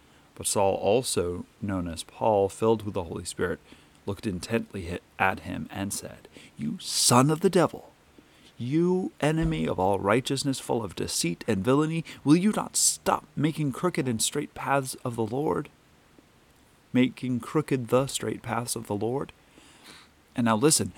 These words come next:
the hand of the Lord is against you, and you will be blind for a while, unable to see the sun. Immediately, mist and darkness came over him, and he went about groping for someone to lead him by the hand.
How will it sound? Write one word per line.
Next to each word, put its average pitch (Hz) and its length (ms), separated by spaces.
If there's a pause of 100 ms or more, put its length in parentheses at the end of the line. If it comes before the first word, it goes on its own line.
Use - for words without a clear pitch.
(140)
the 113 80
hand 147 260
of 170 100
the 139 100
Lord 123 280
is 123 240
against 113 640
you, 107 220 (180)
and 110 320
you 160 80
will 139 200
be 131 180
blind 127 640
for 117 200
a 110 80
while, 120 460
unable 139 560
to 151 100
see 143 200
the 131 140
sun. 120 380 (1000)
Immediately, 117 540 (360)
mist 131 320
and 98 160
darkness 123 480
came 95 240
over 110 200
him, 113 180 (260)
and 107 80
he 101 80
went 98 300 (120)
about - 520
groping 95 540
for 90 200
someone 101 300
to - 160
lead 104 280
him 90 220
by 87 120
the 92 100
hand. 98 440